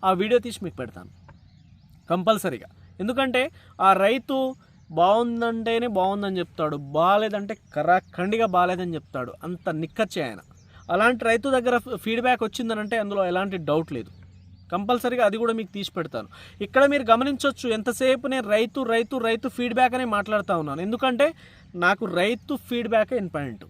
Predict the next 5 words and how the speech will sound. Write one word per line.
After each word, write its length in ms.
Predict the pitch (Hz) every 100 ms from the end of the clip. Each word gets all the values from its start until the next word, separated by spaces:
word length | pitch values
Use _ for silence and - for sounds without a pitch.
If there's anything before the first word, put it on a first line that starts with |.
| - - - - - - - - - - - - - -
కంపల్సరీగా 560 | 190 220 269 247 262 262
బాగుంటేనే 500 | 202 208 233 240 247
చెప్తాను. 480 | 240 196 214 185 113 - - - 156
రైతు 400 | 170 233 233 269
బాగుందని 540 | 196 208 240 247